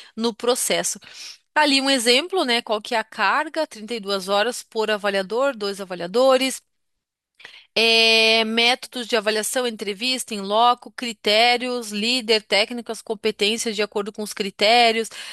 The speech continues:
Ali um exemplo, né, de equipe, função, um exemplo de nome de pessoas,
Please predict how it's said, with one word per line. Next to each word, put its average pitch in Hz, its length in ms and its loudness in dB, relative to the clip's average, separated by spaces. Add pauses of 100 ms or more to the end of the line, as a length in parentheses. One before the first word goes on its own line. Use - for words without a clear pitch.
(220)
Ali 220 340 0
um 240 140 -2
exemplo, 226 600 0
né, 202 140 2
de 196 140 -4
equipe, 233 500 -6
função, 233 680 0
um 226 40 0
exemplo 208 580 0
de 196 160 -6
nome 208 380 0
de 185 160 -8
pessoas, 233 800 2